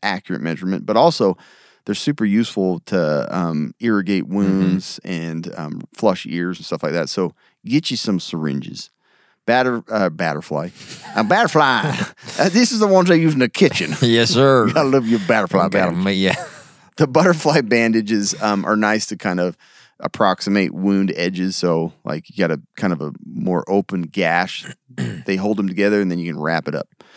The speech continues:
Speaker 1: Um, Zip Stitch is kinda taken
Speaker 2: Mm-hmm.
Speaker 1: a better, uh, place of those, in my opinion, 'cause they have, they're, they're a little better adhesive, um, and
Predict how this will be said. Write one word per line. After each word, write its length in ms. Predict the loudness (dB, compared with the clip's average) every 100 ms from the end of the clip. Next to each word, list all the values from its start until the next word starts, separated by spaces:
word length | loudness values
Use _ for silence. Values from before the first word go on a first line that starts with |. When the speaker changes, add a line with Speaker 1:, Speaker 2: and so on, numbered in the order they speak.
| -20 _ _
Speaker 1:
Um, 440 | 0 2 2 0 -2
Zip 260 | -2 -2
Stitch 360 | -2 -2 -2 -4
is 80 | -6
kinda 200 | -4 -4
taken 380 | -4 -6 -4 -2
Speaker 2:
Mm-hmm. 300 | -2 -4 -6 -4
Speaker 1:
a 120 | -6
better, 520 | 0 0 2 -2 -6 _ -6
uh, 240 | -2 -2 -4 _ _ _ _
place 360 | -8 -4 -4 -4
of 140 | -6 -2
those, 380 | -2 -2 -4
in 160 | -8 -6
my 160 | -4 -6
opinion, 500 | -6 -4 -2 -4 -8 _ _ _
'cause 140 | -6 0
they 140 | 0
have, 420 | 2 0 -2 -16 _
they're, 140 | -6
they're 220 | -4 -2 0
a 40 |
little 220 | 2 2
better 520 | 2 2 2 2 0 -4 _
adhesive, 720 | -10 -10 -6 -4 -2 -2 -2 -8 _ _ _ _ _ _
um, 480 | -4 -2 0 -2 -6
and 540 | -6 -6 -6 -8 -12